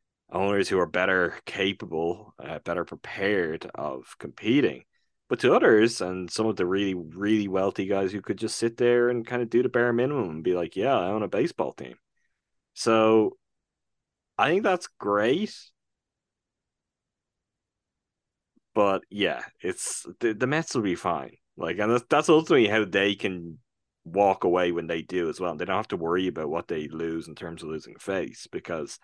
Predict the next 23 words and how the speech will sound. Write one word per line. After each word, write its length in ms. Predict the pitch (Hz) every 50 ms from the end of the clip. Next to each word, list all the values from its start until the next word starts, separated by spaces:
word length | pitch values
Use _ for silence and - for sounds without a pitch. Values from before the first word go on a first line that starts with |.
| _ _ _ _ _ _ -
look 180 | 120 110 101 110
at 40 |
what 140 | 104 98 92
they've 140 | - 87 87
done 200 | 85 87 85 85
otherwise 720 | 92 120 139 135 127 123 123 123 127 123 117 113 - - - - _
in 280 | - 90 107 110 110 110
the 120 | 107 104
offseason, 720 | 107 107 107 104 - - 107 107 107 101 104 104 101 101 - _ _ _ _ _ _ -
and 140 | 101 95 95
just 160 | 98 - -
imagine 400 | 104 101 98 98 92 92 92 85
what 140 | 87 85 -
they'll 80 | 85
probably 320 | 78 - 90 85 82 80 78
do 120 | 78 76
next 360 | 78 90 101 104 - - -
season 400 | - 104 95 98 98 98 101 90
and 100 | 80 76
the 80 | 78 82
year 260 | 78 85 85 82 80
after 360 | 78 76 78 - - - 71
that. 360 | 76 92 98 101 98 90 -